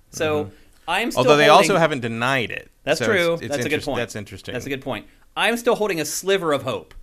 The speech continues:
Speaker 1: that it, in fact, is not <laughs> delayed out of the year. It's just a sliver, though.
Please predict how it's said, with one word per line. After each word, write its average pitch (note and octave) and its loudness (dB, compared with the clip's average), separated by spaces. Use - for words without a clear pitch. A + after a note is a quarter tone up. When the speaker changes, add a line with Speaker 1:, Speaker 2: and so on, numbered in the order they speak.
Speaker 1:
that B2+ 2
it, A#2+ -4
in A#2+ -4
fact, B2+ 0
is A#2 -8
not A#2+ -4
<laughs> - -14
delayed E3 -2
out C#3+ 2
of D3+ -2
the C3+ -2
year. D#3+ -2
It's D3+ -4
just D3 -8
a C3+ -6
sliver, F#2+ -8
though. C#2+ -14